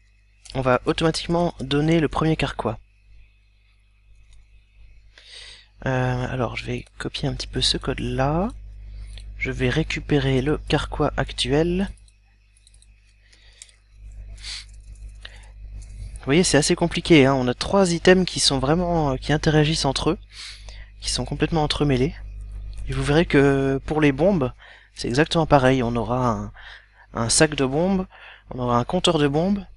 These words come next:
et on aura les bombes ramassables, qui sont trois choses différentes. Donc je récupère le carquois.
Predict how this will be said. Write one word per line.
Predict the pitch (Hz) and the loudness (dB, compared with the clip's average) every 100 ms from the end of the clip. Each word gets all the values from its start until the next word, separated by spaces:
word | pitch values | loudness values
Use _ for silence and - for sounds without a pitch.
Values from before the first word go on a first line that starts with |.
| - - | -16 -4
et | 139 | -2
on | 135 | 0
aura | 135 | 2
les | 156 131 | 4 4
bombes | 139 165 | 2 2
ramassables, | 147 143 139 131 113 113 - - | 4 2 2 0 -2 -6 -10 -10
qui | - | -6
sont | - - | -4 -4
trois | - - 151 | -4 -2 0
choses | 156 143 | 0 -2
différentes. | 135 - 131 110 - - - - - - - - - _ _ _ _ _ _ _ - | -4 -2 -2 -2 -8 -18 -20 -20 -20 -20 -20 -20 -20 _ _ _ _ _ _ _ -10
Donc | 117 | -4
je | 143 | -2
récupère | 147 - 151 | -2 0 0
le | 143 | 0
carquois. | 147 139 - 156 170 | 0 -2 0 2 2